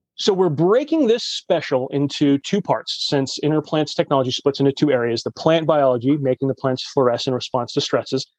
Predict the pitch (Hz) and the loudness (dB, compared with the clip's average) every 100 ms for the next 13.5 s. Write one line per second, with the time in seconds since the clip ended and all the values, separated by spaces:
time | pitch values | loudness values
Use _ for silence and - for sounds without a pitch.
0 | _ 127 131 123 113 - 226 214 175 _ | _ -4 -2 -2 -4 0 -2 0 -2 _
1 | - 127 127 131 123 120 - - 151 147 | -2 -2 0 -2 0 -2 -2 0 2 2
2 | 147 139 135 127 127 127 127 123 - - | 0 0 0 2 2 2 -2 -10 -8 -4
3 | 277 - 175 147 135 131 139 - 147 135 | -2 0 2 2 2 0 -2 -2 -4 -4
4 | 135 127 120 135 113 - 180 143 127 _ | -2 -4 -6 -10 -6 0 2 2 0 _
5 | _ _ 143 139 - - 143 139 127 120 | _ _ -6 -4 -6 -2 2 4 4 0
6 | 120 131 - - - 143 - - _ _ | -4 -6 -4 -4 -2 -4 -6 -20 _ _
7 | 143 139 - 226 262 - 170 147 147 131 | -4 -2 0 -2 0 0 0 0 2 2
8 | 135 _ _ _ - 131 139 143 147 139 | 0 _ _ _ -2 0 2 0 0 0
9 | 135 151 151 180 165 117 110 139 - 165 | 0 -4 -2 0 0 0 -4 -8 0 2
10 | 143 156 160 180 196 - _ _ _ 165 | 2 2 2 2 0 -4 _ _ _ 2
11 | 156 - 180 214 151 151 156 196 202 190 | 2 0 -6 -4 0 0 2 0 0 -2
12 | 143 156 165 - 185 - - - 170 175 | 0 0 0 0 -4 -6 -10 0 2 2
13 | 143 - 160 151 - | 0 -2 -2 -2 -6